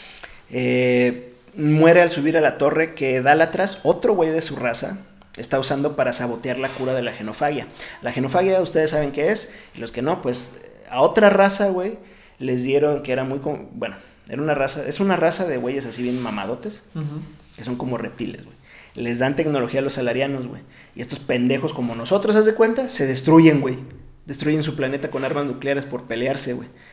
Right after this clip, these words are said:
Speaker 1: Entonces, después de eso se, se
Speaker 2: Vaya.
Speaker 1: estipuló que ya no iban a, a intervenir en el de, en el desarrollo tecnológico de otras razas. Ujú.
Speaker 2: Ujú.
Speaker 1: Entonces ellos generan la genofagia, que hace que no se reproduzcan tanto.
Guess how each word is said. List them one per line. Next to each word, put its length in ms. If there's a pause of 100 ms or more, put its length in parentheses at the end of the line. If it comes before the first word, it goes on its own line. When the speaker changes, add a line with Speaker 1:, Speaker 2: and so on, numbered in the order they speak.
(180)
Speaker 1:
Entonces, 400 (380)
después 380
de 100
eso 200
se, 340
se 480
Speaker 2:
Vaya. 200
Speaker 1:
estipuló 340
que 200
ya 220
no 160
iban 300
a, 520
a 160
intervenir 520
en 160
el 200
de, 200
en 100
el 140
desarrollo 400
tecnológico 600
de 60
otras 260
razas. 420 (380)
Ujú. 140
Speaker 2:
Ujú. 80 (540)
Speaker 1:
Entonces 440
ellos 400
generan 480
la 100
genofagia, 600
que 80
hace 220
que 100
no 140
se 140
reproduzcan 580
tanto. 280